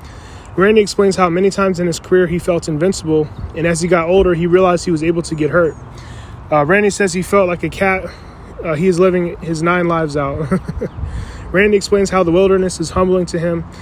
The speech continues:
It makes him feel grounded and humbles him. Randy explains how the wilderness can cost you your life if you're not careful. Randy gets in an altercation that punctured his lung, broke his ribs, and, uh, gave him a fractured clavicle.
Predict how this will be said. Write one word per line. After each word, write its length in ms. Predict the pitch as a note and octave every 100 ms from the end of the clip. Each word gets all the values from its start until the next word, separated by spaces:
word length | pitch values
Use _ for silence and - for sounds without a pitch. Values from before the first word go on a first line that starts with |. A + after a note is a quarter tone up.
| - -
It 40 |
makes 220 | F#3 G3
him 60 | F#3+
feel 220 | - F3+
grounded 420 | D3+ F3+ F#3 F3+
and 160 | D#3 D#3
humbles 360 | E3+ F3 D#3+ -
him. 220 | D3+ C3+ - - - - D#3+
Randy 280 | F#3 G#3
explains 340 | G3 - G3 F#3
how 120 | F#3
the 80 | E3
wilderness 520 | F#3 G3 F#3+ F#3 -
can 140 | F3
cost 320 | D#3 F#3 F3+ G3
you 60 |
your 220 | F3+ D#3+ D#3+
life 300 | F3+ F#3 - - - - E3
if 120 | -
you're 80 | E3
not 220 | D#3 C#3+
careful. 460 | F#3+ F#3 - C3+ - - - - -
Randy 240 | F3 G#3+ G3+
gets 220 | G3 -
in 80 | F3+
an 100 | E3+
altercation 840 | E3 F#3 F#3 - F3+ - E3+ - - - - - - -
that 120 | D#3+
punctured 380 | - F#3+ - F3+
his 120 | D#3
lung, 360 | E3+ F3 E3+ D3 -
broke 240 | D#3+ G3
his 160 | G3+ E3
ribs, 320 | F3+ F3+ D#3+ - D#3
and, 120 | E3 D#3
uh, 180 | D#3+
gave 220 | D#3+ F3+ F3+
him 80 |
a 60 | D#3+
fractured 420 | - E3+ - D3
clavicle. 520 | D#3+ E3+ D#3 C#3+ C3+